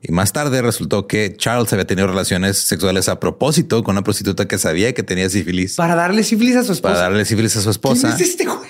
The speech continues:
Speaker 1: Y que su esposa tuviera razón para divorciarse, güey.
Speaker 2: Ah, aparte.
Speaker 1: Porque el güey ya no quería estar con ella.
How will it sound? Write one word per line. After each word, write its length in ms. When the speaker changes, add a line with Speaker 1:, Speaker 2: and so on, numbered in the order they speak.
Speaker 1:
Y 120
que 120
su 80
esposa 380
tuviera 260
razón 260
para 140
divorciarse, 560
güey. 200
Speaker 2:
Ah, 220
aparte. 680
Speaker 1:
Porque 220
el 60
güey 100
ya 80
no 80
quería 160
estar 240
con 160
ella. 400